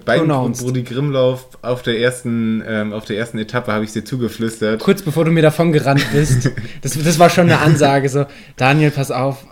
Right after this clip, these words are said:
Speaker 2: ich, wir wollen so nicht an die große Glocke hängen.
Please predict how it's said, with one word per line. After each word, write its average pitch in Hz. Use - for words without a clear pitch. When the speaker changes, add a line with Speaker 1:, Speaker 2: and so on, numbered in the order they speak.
Speaker 2:
ich, 143
wir 139
wollen 151
so 156
nicht 147
an 139
die 139
große 143
Glocke 131
hängen. 131